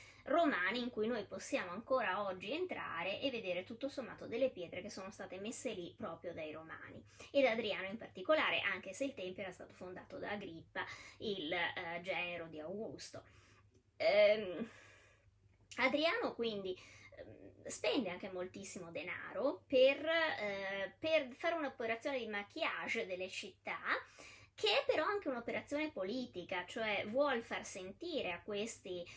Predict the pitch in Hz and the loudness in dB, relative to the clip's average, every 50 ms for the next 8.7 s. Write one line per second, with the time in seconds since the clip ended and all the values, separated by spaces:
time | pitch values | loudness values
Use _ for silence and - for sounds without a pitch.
0 | - - - - - 139 - - - 214 - - 311 349 415 - 311 - - - | -16 -16 -12 -8 -6 -4 -4 -2 -2 -2 -2 -2 0 0 0 0 0 -2 -2 -2
1 | 240 - - 233 214 269 392 523 466 262 190 175 185 202 196 180 170 165 165 170 | -6 -4 -2 -2 0 2 4 4 4 2 0 0 -2 -2 -2 -2 -2 -4 -6 -8
2 | 165 - 208 202 214 247 277 262 220 202 202 208 185 180 180 180 - 220 208 220 | -8 -4 -2 0 0 2 2 2 2 2 0 0 -2 -6 -6 -8 -4 -2 -2 0
3 | 214 208 185 - 196 185 180 185 202 214 277 453 539 - - 240 185 - 190 180 | 0 0 -2 -4 -6 -8 -8 -6 -4 -2 2 2 2 2 0 -4 -6 -8 -8 -8
4 | 185 - - - 220 226 254 - 190 - 190 214 214 - 240 233 254 294 339 349 | -8 -6 -6 -4 -4 -4 -6 -6 -8 -8 -8 -8 -6 -4 -4 -2 0 0 2 2
5 | 359 330 339 381 453 480 494 466 466 - 330 233 202 208 220 240 339 403 440 381 | 2 0 0 0 0 0 -2 -2 -2 0 -2 0 0 0 -2 -2 -2 -4 -4 -4
6 | - 180 185 220 - - 269 220 190 175 - 208 208 202 202 - - - 240 220 | -6 -6 -6 -4 -2 -2 -2 -4 -4 -6 -4 -4 -4 -4 -6 -6 -6 -4 -4 -4
7 | 202 185 190 269 311 277 202 180 180 170 - - 202 208 233 277 277 247 208 180 | -4 0 2 4 4 4 2 0 -2 -4 -4 -4 -2 0 2 2 2 2 0 -2
8 | 175 208 285 311 277 214 190 180 175 - - 285 - | -4 -2 0 2 2 2 2 2 0 0 0 0 -2